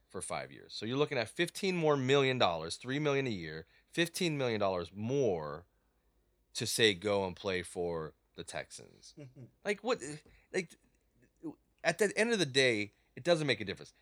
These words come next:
Speaker 1: Now, if the Raiders were coming to him saying, "We think you're an eight million dollar quarterback," and another team's like, "No, we think you're twenty million dollars,"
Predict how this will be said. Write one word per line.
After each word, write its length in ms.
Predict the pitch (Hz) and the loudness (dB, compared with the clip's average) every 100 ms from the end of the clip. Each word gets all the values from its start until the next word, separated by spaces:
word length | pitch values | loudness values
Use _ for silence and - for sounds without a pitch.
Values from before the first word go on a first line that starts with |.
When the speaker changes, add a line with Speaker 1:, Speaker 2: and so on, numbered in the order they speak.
| - | 2
Speaker 1:
Now, 160 | 190 | 4
if 80 | 160 | 4
the 100 | 190 | 4
Raiders 240 | 226 277 165 | 2 4 0
were 80 | |
coming 200 | 135 147 | 2 2
to 60 | 135 | 2
him 60 | 113 | 0
saying, 260 | 120 101 - - | 0 0 -4 -8
"We 100 | 202 | -6
think 300 | 233 226 160 | -2 -4 0
you're 100 | 139 | 0
an 60 | 107 - | 0 -2
eight 240 | 113 123 139 | -4 -2 0
million 260 | 143 151 | 2 4
dollar 260 | 147 147 151 | 6 8 6
quarterback," 640 | - 160 156 156 165 165 - | 4 -2 0 0 -2 -4 -6
and 80 | 110 | -4
another 280 | 107 127 135 | 0 2 2
team's 260 | 160 151 | 0 0
like, 120 | 131 | 0
"No, 160 | 120 127 | 2 0
we 100 | 135 | 0
think 240 | 135 143 110 | -4 -6 -6
you're 120 | 90 | -10
twenty 400 | - 117 139 170 | -6 -2 0 2
million 240 | 185 190 | 2 2
dollars," 400 | 190 190 196 196 | 2 2 2 -2